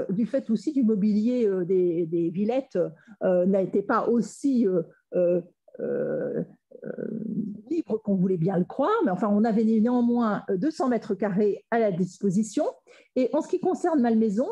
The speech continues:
vous voyez, euh, les pièces quatre et cinq, qui sont celles justement, euh, dévolues à Malmaison avec un accès direct,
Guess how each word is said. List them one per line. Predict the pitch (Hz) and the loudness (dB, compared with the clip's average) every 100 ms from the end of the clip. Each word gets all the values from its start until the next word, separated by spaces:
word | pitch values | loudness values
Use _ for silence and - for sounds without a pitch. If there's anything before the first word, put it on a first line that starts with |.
| 453 - | -6 -2
vous | 226 262 | 0 2
voyez, | 269 254 294 294 233 - | 2 2 2 0 -2 -2
euh, | 214 208 | -2 0
les | 233 | 0
pièces | - 247 214 - 180 - | -2 -4 -4 -2 -4 0
quatre | 381 370 | -2 -2
et | - | -4
cinq, | - - 196 370 - _ _ _ - | -4 -2 -2 -2 -6 _ _ _ -6
qui | 285 | -6
sont | - 285 | -2 -2
celles | 285 339 277 190 | 0 0 0 0
justement, | 311 - 262 247 233 214 - | -2 0 0 2 2 0 0
euh, | 180 | 0
dévolues | 170 262 254 233 226 - | 0 0 2 2 2 0
à | 302 | -2
Malmaison | 247 214 202 175 254 | 2 2 0 0 -2
avec | 214 208 240 - | -2 -4 -4 -2
un | 240 | 0
accès | 214 - 294 285 | 0 -2 -4 -2
direct, | 180 269 226 233 - | -2 0 0 -4 -4